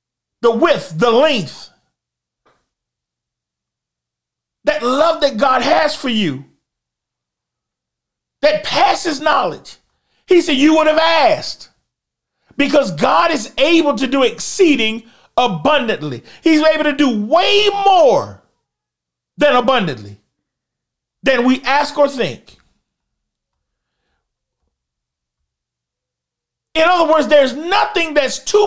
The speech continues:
much for you to ask. He says, "But the enemy has convinced us that we don't deserve his love. So we're afraid to ask. We're ashamed to ask, or even too proud to ask."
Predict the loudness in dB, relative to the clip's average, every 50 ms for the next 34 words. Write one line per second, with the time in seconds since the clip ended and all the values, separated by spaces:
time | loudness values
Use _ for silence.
0 | 2 2 0 0 0 -4 -10 -18 -18 -12 -4 -2 0 2 2 2 2 2 2 2
1 | 0 0 -2 -6 -16 -20 -20 -20 -20 _ _ _ _ _ _ _ _ _ _ _
2 | _ _ _ _ _ _ _ _ _ _ _ _ -6 0 0 0 2 2 -2 -4
3 | 0 0 0 0 0 -2 -4 -4 -4 -6 -10 -6 -4 -2 -2 -2 -2 0 2 2
4 | 2 0 0 0 -2 -2 -2 -2 -4 -4 -4 -4 -4 -8 -10 -4 -2 -2 -2 -2
5 | -4 -8 -18 -20 _ _ -2 0 0 2 4 4 4 4 2 2 0 -2 0 2
6 | 2 2 2 0 -2 -2 0 2 2 2 0 -2 -6 -14 _ _ _ _ _ _
7 | _ _ _ _ _ _ _ _ _ _ _ _ _ _ -6 -2 0 2 2 2
8 | 2 2 2 2 0 2 2 0 -2 -2 -2 -2 -4 -6 -10 -16 -20 -20 _ _
9 | _ _ _ _ _ _ _ _ _ _ _ _ _ _ _ _ _ _ _ _
10 | _ _ -2 2 2 2 2 0 -2 -2 -2 -2 -2 -4 -2 -2 -2 -2 -2 -6
11 | -6 -8 -14 -20 -20 -20 _ _ _ _ _ _ _ _ _ _ _ 0 2 2
12 | 4 4 2 2 0 -2 0 2 0 0 0 0 -2 0 2 2 2 2 0 0
13 | -2 -2 -2 -6 -6 -8 -14 -18 -20 -20 -20 _